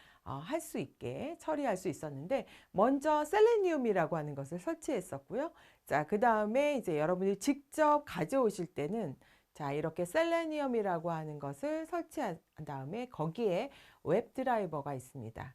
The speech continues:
그래서 자, 접근하는 방법은 웹 드라이버에 자, 크롬이라고 하는 것에 실제 여러분들이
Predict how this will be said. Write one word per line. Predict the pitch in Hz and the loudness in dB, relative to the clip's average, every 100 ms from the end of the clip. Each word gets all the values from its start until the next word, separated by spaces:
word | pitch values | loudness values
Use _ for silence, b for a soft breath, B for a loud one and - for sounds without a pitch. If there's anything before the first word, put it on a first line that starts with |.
| _ | _
그래서 | - - 151 269 330 B B | -14 -8 -6 -4 -6 B B
자, | - | -12
접근하는 | 135 208 - 311 277 254 233 | -6 -4 -2 0 0 0 -4
방법은 | 165 143 147 202 311 - - | -6 -8 -8 -6 -8 -8 -2
웹 | 160 214 - | 0 0 -4
드라이버에 | 262 262 240 185 143 139 220 202 b b b | -2 0 0 -2 -4 -6 -6 -8 b b b
자, | - - | -10 -10
크롬이라고 | - 359 359 339 302 247 208 196 170 | -4 -2 0 -2 -2 0 0 -2 -4
하는 | 156 156 | -4 -8
것에 | 143 135 - 135 226 - B | -10 -10 -8 -6 -6 -10 B
실제 | - 370 370 - 339 330 311 | -2 0 0 -4 -2 0 2
여러분들이 | 190 170 175 175 165 175 208 214 | 2 2 0 -4 -2 0 -2 -2